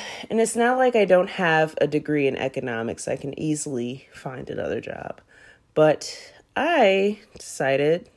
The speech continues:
to go full-time with my business. So, um, I refocused myself. Wow. I did more research for my business. I did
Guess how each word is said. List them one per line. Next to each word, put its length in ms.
to 100
go 160
full-time 680
with 180
my 120
business. 520
So, 540
um, 560
I 640
refocused 640
myself. 800
Wow. 520
I 400
did 220
more 720
research 1120
for 240
my 180
business. 600
I 180
did 380